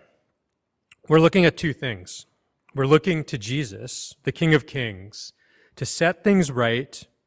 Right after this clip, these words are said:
to restore all things, to break down division, to free us from sin. And then we're looking at the world around us.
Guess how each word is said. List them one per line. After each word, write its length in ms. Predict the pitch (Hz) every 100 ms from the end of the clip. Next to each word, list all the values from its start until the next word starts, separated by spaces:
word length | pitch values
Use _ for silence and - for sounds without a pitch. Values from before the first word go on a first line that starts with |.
| _ _
to 100 | -
restore 640 | 123 117 - - 147 143 160
all 220 | 151 147
things, 800 | 139 131 123 120 135 - - - _ _ _ _ _ _ -
to 80 |
break 340 | 104 147 151 -
down 280 | 165 156 147
division, 720 | 117 117 107 117 113 113 - _ _ _ _ _ -
to 100 | 123
free 300 | - 135 117
us 160 | -
from 220 | - 104
sin. 420 | 87 - 110 104 110 _ _ _ _ _ _ _ _ _ _ _ _ _ _ _ _ -
And 140 | 165
then 140 | 208
we're 100 | 254
looking 320 | 226 175 185 170
at 80 |
the 80 | -
world 300 | 123 113 110
around 360 | 113 117 127 101
us. 440 | 92 - - -